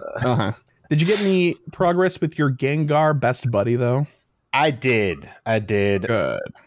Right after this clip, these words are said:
Speaker 3: Not a whole lot, though, 'cause I didn't, I didn't walk a whole lot in the last couple of days, so I missed those hearts. But
Speaker 2: Yeah, yeah.
Speaker 3: otherwise.
Speaker 2: So three out of four.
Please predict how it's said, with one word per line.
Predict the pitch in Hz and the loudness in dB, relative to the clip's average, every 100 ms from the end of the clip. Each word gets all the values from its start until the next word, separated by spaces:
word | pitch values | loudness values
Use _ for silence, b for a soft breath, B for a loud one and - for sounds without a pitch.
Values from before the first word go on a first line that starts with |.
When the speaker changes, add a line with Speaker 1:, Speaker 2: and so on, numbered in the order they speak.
| - | -6
Speaker 3:
Not | 131 220 262 | 0 0 0
a | |
whole | - 208 | 0 -2
lot, | 180 156 - | 0 -2 -2
though, | 98 | -6
'cause | - 120 | -4 -4
I | 110 | -2
didn't, | 90 | -2
I | |
didn't | 101 104 80 107 | -2 -2 -4 -4
walk | 92 87 - | -2 -2 -4
a | |
whole | 92 | -2
lot | 90 87 | -2 -2
in | |
the | 92 | -2
last | 90 - | -4 -4
couple | 107 - | -6 -4
of | 90 | -2
days, | 87 101 - | 0 -2 -2
so | 80 | -4
I | |
missed | 78 78 - | -4 -4 -2
those | 82 82 | -2 -2
hearts. | 90 95 - - - - | -2 -2 -6 -12 -16 -6
But | 76 71 - | -2 -2 -2
Speaker 2:
Yeah, | 120 110 113 _ _ | 0 0 -4 _ _
yeah. | 117 110 - _ B B B - | -10 -10 -12 _ B B B -6
Speaker 3:
otherwise. | 113 196 | -2 0
Speaker 2:
So | 151 | 0
three | 370 | -2
out | 359 | -2
of | |
four. | - 427 | 0 0